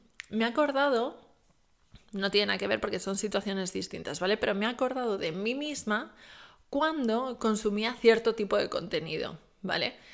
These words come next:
O sea, yo recuerdo que, eh, hace unos cuantos años, cuando tenía, <laughs> hace unos cuantos, bastantes, cuando tenía televisión o cuando veía televisión, y ahora cuando veo televisión, determinadas,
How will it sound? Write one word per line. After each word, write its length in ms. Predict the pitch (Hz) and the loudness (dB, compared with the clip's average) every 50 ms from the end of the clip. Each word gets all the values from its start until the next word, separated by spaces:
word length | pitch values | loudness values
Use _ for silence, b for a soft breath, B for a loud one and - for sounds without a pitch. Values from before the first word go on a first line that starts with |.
| B B B | B B B
O 60 | B | B
sea, 120 | - 214 202 | 2 4 6
yo 120 | 202 208 | 6 6
recuerdo 480 | 202 214 202 - 233 233 220 214 202 208 | 4 2 2 4 4 4 4 2 2 0
que, 280 | 190 190 190 185 - - | 0 -2 -2 -2 -4 -4
eh, 600 | - 185 180 180 180 175 170 170 170 170 170 - - | -4 -2 -2 0 0 0 0 0 -2 -2 -2 -2 -2
hace 200 | - 180 - 208 | -2 -2 -2 -2
unos 180 | 214 220 214 | -2 -2 -2
cuantos 260 | 220 220 208 202 220 220 | -2 -2 -2 0 0 0
años, 240 | 233 214 220 196 - | 0 0 0 -2 -4
cuando 300 | - 190 196 185 180 175 | -4 -6 -6 -6 -6 -6
tenía, 320 | - 190 175 196 214 185 - - - | -4 -4 -4 -4 -4 -6 -8 -10 -14
<laughs> 60 | - | -16
hace 160 | - - 196 | -12 -8 -6
unos 200 | 196 202 202 185 | -4 -4 -4 -2
cuantos, 340 | 180 208 196 196 240 269 277 | -2 -2 -2 0 0 0 4
bastantes, 840 | 240 226 180 - - - 208 220 214 185 220 196 165 160 156 - - - 196 | 4 4 4 4 2 -2 -2 -2 -2 -2 -6 -6 -6 -8 -10 -12 -12 -10 -4
cuando 300 | - 233 240 208 220 214 214 | -2 0 0 2 0 0 0
tenía 280 | 196 190 202 214 233 233 | 0 0 0 0 0 0
televisión 880 | 269 262 247 226 226 220 214 214 - - 254 240 220 226 233 311 339 - B B B B B B B B B | 0 0 0 0 0 0 -2 -2 0 2 2 2 2 2 0 -6 -10 -18 B B B B B B B B B
o 120 | - 220 214 | 6 8 8
cuando 260 | 226 214 196 196 - | 8 6 6 4 0
veía 300 | - 185 180 196 208 208 | 0 2 4 4 2 2
televisión, 600 | - 233 214 202 202 202 226 220 226 226 226 226 - | 2 2 2 0 2 2 2 2 4 2 0 -4 -8
y 180 | - 196 190 185 | -8 -6 -2 0
ahora 480 | - 202 175 185 196 208 208 202 - - - | 2 4 4 4 4 4 4 2 0 -2 -4
cuando 240 | - 190 170 170 190 | -4 -4 -4 -4 -4
veo 200 | 185 180 190 196 | -4 -4 -4 -2
televisión, 800 | 202 202 202 196 190 185 - - 208 202 202 202 202 233 247 - - | -4 -2 -2 -2 -4 -4 -2 -2 0 0 0 -2 -4 -8 -10 -14 -16
determinadas, 1080 | - 202 180 170 165 165 - 165 170 165 165 160 165 170 180 185 185 - - - - | -16 -14 -10 -10 -10 -10 -10 -12 -10 -10 -10 -8 -8 -6 -6 -6 -8 -8 -12 -14 -20